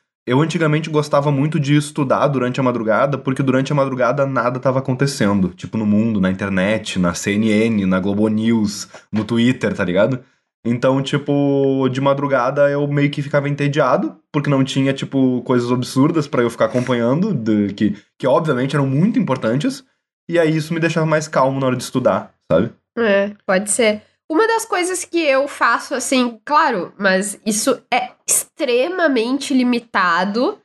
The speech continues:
Speaker 2: e não resolve um problema que é estrutural, né? Mas é algo que me ajuda pelo menos um pouquinho.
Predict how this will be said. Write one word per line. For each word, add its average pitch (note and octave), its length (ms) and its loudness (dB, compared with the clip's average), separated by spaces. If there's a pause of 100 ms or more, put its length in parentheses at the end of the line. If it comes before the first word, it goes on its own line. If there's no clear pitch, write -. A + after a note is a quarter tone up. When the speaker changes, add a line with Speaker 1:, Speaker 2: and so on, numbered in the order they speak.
(380)
Speaker 2:
e B3 80 -6
não B3 240 2
resolve C4 420 2
um C4+ 80 -2
problema A3 500 0
que A3 140 -4
é G3 60 2
estrutural, A3 840 -2
né? G3+ 300 0
Mas F3+ 840 -2 (720)
é F3+ 80 -4
algo F#3 300 0
que G#3 160 -2
me G3 120 2
ajuda G3+ 300 2
pelo G3 180 0
menos G3+ 220 0
um G#3 140 0
pouquinho. G#3+ 760 0